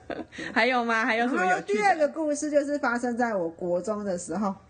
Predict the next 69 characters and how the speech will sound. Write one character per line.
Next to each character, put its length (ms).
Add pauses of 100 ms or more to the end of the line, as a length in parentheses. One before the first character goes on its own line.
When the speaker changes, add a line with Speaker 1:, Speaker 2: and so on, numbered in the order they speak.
(140)
Speaker 2:
我 160
那 160
时 120
候 260
记 340
得， 260
就 80
是 160
坐 260
在 220
我 200
座 220
位 180
后 300
方 240
的 120
男 260
生 240
一 80
直 100
在 160
做 360
一 40
些 220
惹 200
怒 240
我 0
的 40
事 0
情。 100
Speaker 1:
国 160
中 160
的 140
生 180
最 160
喜 120
欢 120
做 120
这 100
种 140
事 240
啊， 240
捉 160
弄 160
前 180
面 140
的 100
人。 240
Speaker 2:
对 80
啊， 260
然 120
后 100
我 100
先 220
说 180
明 180
一 40
下， 260 (120)
我 80
那 180
时 100
候 120
国 240
中 200
还 160
没 140
有 100
崩 360
坏 280